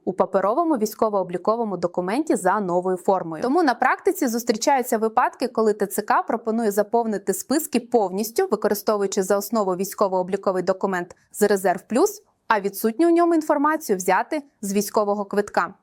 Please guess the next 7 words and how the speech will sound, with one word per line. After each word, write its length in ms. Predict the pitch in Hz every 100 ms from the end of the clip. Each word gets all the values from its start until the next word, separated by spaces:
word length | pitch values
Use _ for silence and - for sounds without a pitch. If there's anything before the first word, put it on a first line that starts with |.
| -
Відзначу, 460 | 226 254 403 440
що 220 | 320 - 214
з 60 |
точки 420 | - 277 359 -
зору 260 | 233 247 247
нормативної 640 | 220 220 226 226 202 185
бази 360 | 175 214 339 302